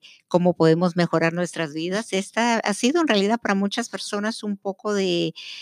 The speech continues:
de aislamiento para que se den cuenta cómo recuperarse Y como, y yo escuché realmente que alguien dijo que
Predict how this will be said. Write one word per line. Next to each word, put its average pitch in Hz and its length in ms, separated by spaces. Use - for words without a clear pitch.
de 190 160
aislamiento 202 960
para 185 240
que 175 120
se 185 180
den 185 180
cuenta 202 440
cómo 190 380
recuperarse 170 1080
Y 175 140
como, 170 800
y 180 260
yo 226 260
escuché 269 400
realmente 226 560
que 202 200
alguien 208 500
dijo 208 380
que 170 560